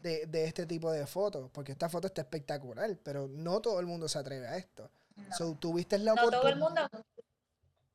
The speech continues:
Speaker 2: no todo el mundo lo hace, eh, como vos decís, pues uno va probando, ¿verdad? Y, y va viendo. Como ella ya de por sí se iba a hacer, eh, fotografías de desnudo, entonces como que yo ya, yo ya sabía que ella me podía aceptar eso,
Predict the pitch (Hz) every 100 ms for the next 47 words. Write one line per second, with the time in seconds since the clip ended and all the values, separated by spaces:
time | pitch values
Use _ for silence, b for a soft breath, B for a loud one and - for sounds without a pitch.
0 | _ _ - 220 226 233 240 247 254 254
1 | 254 262 262 - 233 233 - 208 208 202
2 | 208 190 190 208 240 247 220 202 196 202
3 | 208 208 220 208 185 185 214 247 214 190
4 | 190 208 220 202 196 185 185 185 196 190
5 | 190 175 165 _ b b b _ 233 233
6 | 247 269 302 294 294 277 277 277 262 226
7 | 220 226 247 240 - 240 233 240 233 233
8 | 233 226 226 226 233 240 294 277 220 214
9 | 226 - b b b - 220 208 - 277
10 | 254 226 220 208 208 208 202 214 226 214
11 | 220 220 247 262 269 262 202 202 214 208
12 | 214 202 214 240 208 190 - 175 170 170
13 | 180